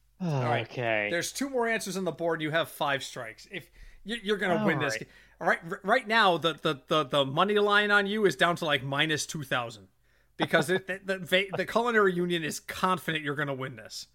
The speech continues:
Speaker 2: <laughs> I'm glad they have confidence in
Speaker 1: I
Speaker 2: me.
Speaker 1: can't wait
Speaker 2: All right,
Speaker 1: for us to
Speaker 2: let's
Speaker 1: get a restraining
Speaker 2: go.
Speaker 1: order from the Culinary <laughs> Union.
Speaker 2: I'm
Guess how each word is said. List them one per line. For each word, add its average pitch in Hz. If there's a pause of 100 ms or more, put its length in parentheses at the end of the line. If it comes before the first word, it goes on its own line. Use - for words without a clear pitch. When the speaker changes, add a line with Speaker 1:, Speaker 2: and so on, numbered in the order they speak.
(180)
Speaker 2:
<laughs> -
I'm 135
glad 170
they 147
have 127
confidence 110
in 110
Speaker 1:
I -
Speaker 2:
me. 220
Speaker 1:
can't 190
wait 156
Speaker 2:
All 156
right, 127
Speaker 1:
for 160
us 147
to 156
Speaker 2:
let's 156
Speaker 1:
get 147
a 139
restraining 147
Speaker 2:
go. 147
Speaker 1:
order 135
from 127
the 127
Culinary 147
<laughs> -
Union. 147 (360)
Speaker 2:
I'm -